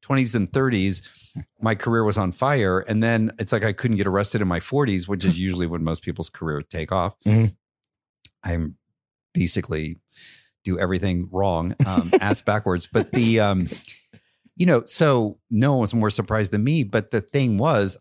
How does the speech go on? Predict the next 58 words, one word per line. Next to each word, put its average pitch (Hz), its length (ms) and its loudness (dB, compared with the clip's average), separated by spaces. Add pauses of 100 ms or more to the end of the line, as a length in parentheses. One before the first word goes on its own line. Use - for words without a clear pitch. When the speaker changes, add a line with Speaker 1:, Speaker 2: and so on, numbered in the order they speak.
Speaker 1:
I 135 280 0
knew 117 240 2
that 104 140 2
I'd 95 340 0
done 95 320 0
so 101 240 0
much 92 240 -2
before. 85 540 -2
So 95 160 -2
it 90 60 -4
wasn't 101 320 -2
like, 90 280 -2 (1500)
I 87 100 -4
don't 85 120 -2
know. 73 220 -4
I 107 40 2
mean, 104 200 2
I, - 360 -4
I 95 120 -4
guess 127 240 0 (120)
in 107 200 -2
some 120 200 0
way, 104 200 2
it's 101 180 -4
not 98 120 -4
that 90 100 -2
I - 20 0
wanna 85 160 -4
say 82 160 -4
I 78 60 -2
felt 85 240 -6
entitled, 92 440 -2
but 107 100 0
I 101 100 0
didn't, 107 320 -2 (300)
I 127 80 0
felt 143 180 2
like, 120 240 0
okay, 113 300 0
I 92 160 0
can 101 180 -4
have 107 260 -2
a 101 60 0
seat 92 220 -2
at 80 80 -8
the - 80 -12
table, 107 420 0
even 135 260 2
if 107 160 -2
people 107 320 -2
were 95 160 0
like, 87 240 -2 (120)
"Who 123 60 -6
the 104 60 -4
fuck 90 220 -6
is 92 100 -4
this 92 140 -4
person?" 90 400 -6